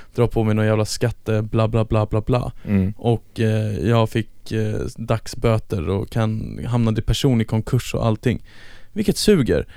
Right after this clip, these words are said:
Speaker 1: Men
Speaker 2: Mm.
Speaker 1: jag hade kunnat jobba mig upp igen.
Speaker 2: Definitivt.
Speaker 1: Liksom.
Speaker 2: Och
Speaker 1: Och
Speaker 2: så
Speaker 1: jag
Speaker 2: på
Speaker 1: hade
Speaker 2: några
Speaker 1: kunnat
Speaker 2: år.
Speaker 1: liksom ha mat i magen och tak över huvudet.
Speaker 2: Ja.
Speaker 1: Kanske inte det jag hade drömt om. Men så här, livet är inte alltid en Instagram-bild, liksom.
Speaker 2: Nej, exakt.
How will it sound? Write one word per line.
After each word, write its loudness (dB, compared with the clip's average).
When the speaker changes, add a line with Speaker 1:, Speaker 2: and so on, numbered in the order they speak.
Speaker 1:
Men -14
Speaker 2:
Mm. 2
Speaker 1:
jag 6
hade 2
kunnat 4
jobba 4
mig 4
upp 2
igen. -4
Speaker 2:
Definitivt. 2
Speaker 1:
Liksom. -4
Speaker 2:
Och 2
Speaker 1:
Och 10
Speaker 2:
så 10
Speaker 1:
jag 6
Speaker 2:
på 6
Speaker 1:
hade 6
Speaker 2:
några 8
Speaker 1:
kunnat 8
Speaker 2:
år. 8
Speaker 1:
liksom 2
ha 4
mat 2
i 4
magen 4
och 4
tak 2
över 0
huvudet. 0
Speaker 2:
Ja. 2
Speaker 1:
Kanske 0
inte 2
det 4
jag 6
hade 4
drömt 2
om. 2
Men 4
så 4
här, 4
livet 2
är 4
inte 4
alltid 0
en 0
Instagram-bild, 2
liksom. -2
Speaker 2:
Nej, 4
exakt. -6